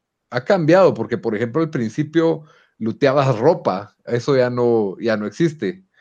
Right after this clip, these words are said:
Y, mm, era como que había un factor de azar más grande en que al final podías parar más.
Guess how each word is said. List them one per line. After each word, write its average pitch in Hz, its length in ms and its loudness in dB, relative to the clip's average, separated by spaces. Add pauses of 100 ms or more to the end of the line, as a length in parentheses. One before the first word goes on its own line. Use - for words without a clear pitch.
(420)
Y, 117 340 0
mm, 90 560 -10 (400)
era 135 240 0
como 135 240 -2
que - 80 -4
había 110 200 0
un 139 80 -2
factor 139 460 -2
de 139 120 2
azar 131 340 0
más 135 220 0
grande 151 380 0
en 117 120 -4
que 107 120 -4
al 98 240 -6
final 113 420 -4
podías 123 340 2
parar 117 380 -2
más. 127 440 -4